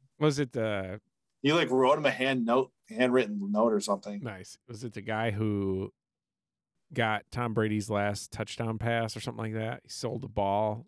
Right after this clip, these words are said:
Speaker 2: Well, he bought the ball for, like,
Speaker 1: Yeah. Something like,
Speaker 2: five hundred thousand dollars
Speaker 1: ah, there's some
Speaker 2: or
Speaker 1: sort of
Speaker 2: some stupid
Speaker 1: auction that,
Speaker 2: shit.
Speaker 1: that had to do with, like, one of his last things, but it, <clears throat> it ended, like, the day before he announced he was coming back.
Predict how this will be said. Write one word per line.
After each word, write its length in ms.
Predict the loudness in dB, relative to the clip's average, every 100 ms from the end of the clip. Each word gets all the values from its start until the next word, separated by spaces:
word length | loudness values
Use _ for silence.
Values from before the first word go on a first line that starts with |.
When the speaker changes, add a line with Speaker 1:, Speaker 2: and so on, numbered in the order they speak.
| _ _ _ _ _ _ _ _ _ _ _ _ _ _ _ _ 4
Speaker 2:
Well, 100 | 6
he 140 | 4
bought 380 | 6 6 6 0
the 80 | 2
ball 220 | 4 4
for, 160 | 0 0
like, 260 | 0 -2 -8 -4
Speaker 1:
Yeah. 480 | 2 4 4 0 -6 _ _ _ _ _
Something 240 | 0 0 2
like, 20 |
Speaker 2:
five 100 | -2
hundred 140 | -4 -2
thousand 200 | 0 0
dollars 140 | 0
Speaker 1:
ah, 20 |
there's 180 | 0 0
some 120 | -2
Speaker 2:
or 20 | -2
Speaker 1:
sort 180 | -2
of 60 | -2
Speaker 2:
some 60 | -2
stupid 100 | -4
Speaker 1:
auction 260 | -4 -12
that, 100 | -12
Speaker 2:
shit. 160 | -14 -18 -14
Speaker 1:
that 80 | -8
had 160 | -8
to 80 | -6
do 100 | -6
with, 160 | -6 -6
like, 160 | -8
one 140 | -6 -4
of 60 |
his 160 | -4 -2
last 260 | -2 -2 -6
things, 280 | -8 -6
but 120 | -4 -4
it, 140 | -6 _ -8
<clears throat> 300 | -6 -6 -10 _
it 100 | -8 -4
ended, 280 | -2 0
like, 160 | -2 -4
the 60 | -4
day 200 | -2 -2
before 320 | -2 -2 -2
he 100 | -4
announced 300 | -4 -6 -6
he 80 | -10
was 80 |
coming 240 | -10 -12 -10
back. 300 | -10 -10